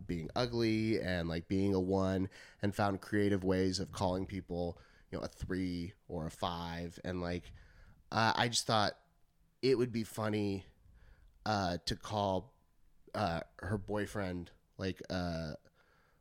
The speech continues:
a loser, but also her a bigger loser <laughs> in one joke.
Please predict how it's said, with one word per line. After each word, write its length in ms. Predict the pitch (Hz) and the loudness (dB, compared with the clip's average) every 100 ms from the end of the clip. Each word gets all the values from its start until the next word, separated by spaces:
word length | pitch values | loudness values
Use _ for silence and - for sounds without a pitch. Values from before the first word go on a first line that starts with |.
| - | -10
a 40 | - | -8
loser, 560 | 95 104 95 110 120 - _ _ _ _ _ - | -4 -2 -2 -2 -4 -6 _ _ _ _ _ -10
but 140 | - 110 | -2 0
also 520 | 87 92 107 92 80 78 | 0 -2 -2 -2 -2 0
her 180 | 104 | 2
a 60 | 95 | 2
bigger 380 | 82 92 90 104 | 2 -2 -2 -2
loser 480 | 107 113 123 139 - - - - - | 0 0 0 -2 0 0 0 -4 -16
<laughs> 440 | - - - - | -20 -20 -20 -8
in 180 | - 98 | 0 4
one 240 | 98 107 104 | 6 6 6
joke. 380 | 104 104 95 | 6 6 4